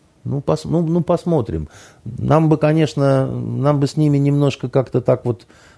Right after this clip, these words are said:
ну, не то что замириться, да, так сказать, нам немножко бы вот, ну, разойтись бы чуть-чуть, так сказать, там, да, вот, э. У них главный враг Китай, ну, так и чудно. Вот, ну, так и чудно.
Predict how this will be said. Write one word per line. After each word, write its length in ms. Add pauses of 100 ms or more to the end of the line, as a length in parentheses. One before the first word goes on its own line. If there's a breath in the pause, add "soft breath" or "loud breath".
(140)
ну, 60
не 80
то 100
что 180
замириться, 640
да, 200
так 140
сказать, 360
нам 160
немножко 380
бы 120
вот, 140 (380)
ну, 240 (840 soft breath)
разойтись 680
бы 120
чуть-чуть, 480
так 140
сказать, 380
там, 240
да, 180
вот, 280
э. 240 (560 loud breath)
У 80
них 200
главный 520
враг 320
Китай, 360
ну, 160
так 160
и 40
чудно. 560 (240)
Вот, 440 (220)
ну, 140
так 180
и 60
чудно. 480